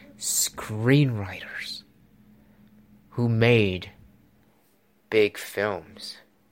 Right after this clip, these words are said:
And if you look right now, by pausing this podcast,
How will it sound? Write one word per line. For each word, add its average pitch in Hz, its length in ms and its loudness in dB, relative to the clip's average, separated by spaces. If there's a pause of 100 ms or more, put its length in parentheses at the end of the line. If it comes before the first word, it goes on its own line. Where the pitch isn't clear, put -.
(300)
And 107 240 -2
if 104 180 -6
you 120 240 -4
look 135 600 0 (200)
right 117 300 4
now, 104 540 0
by 95 160 0
pausing 120 480 2
this 120 160 0
podcast, - 800 -4